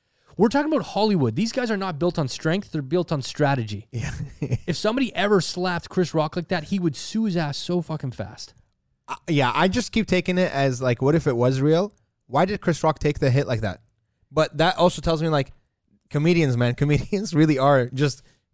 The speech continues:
Speaker 2: people that are funny. Like, they were never strong in class. They literally, comedians are the type of guys that would
Speaker 1: Make a joke after.
Speaker 2: <laughs> like, get, <laughs> make a joke, get slapped, and then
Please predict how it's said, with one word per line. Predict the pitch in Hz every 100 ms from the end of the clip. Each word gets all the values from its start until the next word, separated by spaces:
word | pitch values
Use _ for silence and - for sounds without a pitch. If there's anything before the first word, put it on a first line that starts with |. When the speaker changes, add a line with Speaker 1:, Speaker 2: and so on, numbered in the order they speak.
| -
Speaker 2:
people | 143 160
that | 165
are | 139
funny. | - 147
Like, | 151 123
they | 131
were | 135
never | 139 139
strong | - 131 139
in | 139
class. | 135 156 - - _ _
They | 139 170
literally, | 151 165 170 165
comedians | - 160 185 208 175
are |
the | 151
type | 156 160
of | 160
guys | 131 139 147
that | 131
would | 131 139 120 -
Speaker 1:
Make | 135
a | 127
joke | 110 110
after. | 127 - 233 - -
Speaker 2:
<laughs> | - -
like, | 196 - - 165
get, | 131 - - -
<laughs> | 165 - - - _ _
make | 143 196
a |
joke, | 196 180 196 - 131
get | 180 180
slapped, | - 147 180 240 - - _ _ _
and |
then | 139